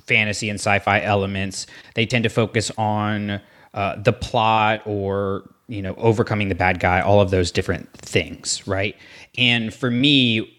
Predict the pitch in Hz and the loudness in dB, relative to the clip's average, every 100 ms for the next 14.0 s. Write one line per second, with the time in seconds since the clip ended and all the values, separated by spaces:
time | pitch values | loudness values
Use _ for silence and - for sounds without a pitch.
0 | _ 120 120 123 139 156 170 156 131 117 | _ -12 -8 0 0 0 0 0 2 0
1 | 113 - - 110 110 104 98 92 98 104 | -2 -4 0 2 4 2 -2 0 2 2
2 | 101 - 95 98 98 131 143 170 156 113 | 2 -4 0 2 2 0 2 4 4 4
3 | 113 113 101 101 - - - 104 104 95 | 4 4 2 0 -2 -6 -2 0 0 0
4 | 95 98 92 - 90 73 - - - 110 | 0 -2 -6 -8 -8 -10 -16 -10 -2 -2
5 | 110 131 156 170 151 139 - _ _ _ | 2 2 2 4 2 0 -12 _ _ _
6 | _ _ _ 127 131 135 123 123 - - | _ _ _ 0 2 2 2 0 -2 -4
7 | 117 110 107 101 104 90 92 80 _ _ | -4 -4 -6 -6 -6 -4 -6 -6 _ _
8 | _ 131 - - 147 208 302 320 - - | _ -4 -2 0 2 4 4 2 0 -4
9 | 131 107 110 117 180 120 120 131 123 98 | -4 -4 -2 0 2 2 2 0 -2 -6
10 | - 80 - _ _ _ - 131 123 - | -10 -14 -20 _ _ _ -2 0 0 -8
11 | - - _ _ _ _ _ _ _ 156 | -10 -16 _ _ _ _ _ _ _ 0
12 | 160 180 170 175 170 160 165 156 - _ | 2 2 2 4 4 4 2 -2 -10 _
13 | _ 135 143 143 143 143 139 - - | _ 2 4 6 6 4 2 -2 -10